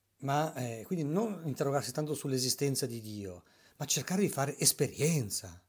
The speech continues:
di Dio. Perché Dio è più concreto di noi. Dio ama più di noi.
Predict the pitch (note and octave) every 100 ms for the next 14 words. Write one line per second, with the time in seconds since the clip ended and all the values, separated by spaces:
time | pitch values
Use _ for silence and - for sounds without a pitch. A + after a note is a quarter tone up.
0 | _ - G2 F#2+ F2+ D#2+ _ _ _ _
1 | _ _ _ _ _ _ - - - F#3+
2 | B3 F#3 F#2+ G2 G#3 G#3 C#3+ D3 E3 A2
3 | F2+ C#3+ A#2+ F#2+ F2+ _ _ _ - -
4 | G#3+ G3 G#2+ - F#3 D#3 B2 - E3 F#3+
5 | A#2+ G#2 F#2+ F#2 F2+